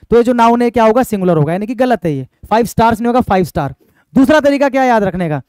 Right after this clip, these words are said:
कि आपको पता है ये जो होटल है ये noun है और होटल कैसा है? Five star। यानी कि ये जो शब्द है a five star, ये basically एक adjective का काम कर रहा है ना।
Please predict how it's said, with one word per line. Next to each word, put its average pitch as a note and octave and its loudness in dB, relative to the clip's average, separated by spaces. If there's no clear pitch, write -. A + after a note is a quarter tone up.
कि C#4 -2
आपको C4+ 2
पता C4+ 0
है C#4 2
ये C#4+ 2
जो C#4+ 2
होटल A#3 4
है D3+ -2
ये A3+ -2
noun B3+ 2
है C4 0
और A#3 2
होटल B3 4
कैसा C#4+ 0
है? D#4 2
Five A3+ 2
star। G3+ -2
यानी B3 -2
कि C4+ -10
ये C#4 -2
जो D4+ 0
शब्द C4 -2
है G#3+ 0
a G#3+ 0
five B3 -2
star, F#3+ -2
ये C4+ 0
basically C4+ -2
एक C#4+ -2
adjective A#3+ -2
का B3 0
काम F#3+ -4
कर D3+ -4
रहा D3+ -4
है G3 -2
ना। C#4+ -4